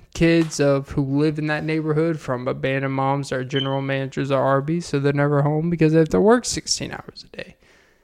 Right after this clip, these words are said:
But let me tell you, <laughs> they were roasting her beef. Um,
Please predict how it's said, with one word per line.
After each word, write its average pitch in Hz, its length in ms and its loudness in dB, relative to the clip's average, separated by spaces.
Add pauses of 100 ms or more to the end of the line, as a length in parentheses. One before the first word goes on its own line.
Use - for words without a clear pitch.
(400)
But 170 560 4
let 160 120 4
me 196 100 4
tell 190 200 6
you, - 220 -2 (680)
<laughs> - 680 -6
they 170 240 8
were 226 180 8
roasting 180 680 6
her 156 160 4
beef. 160 520 -6 (420)
Um, 151 420 0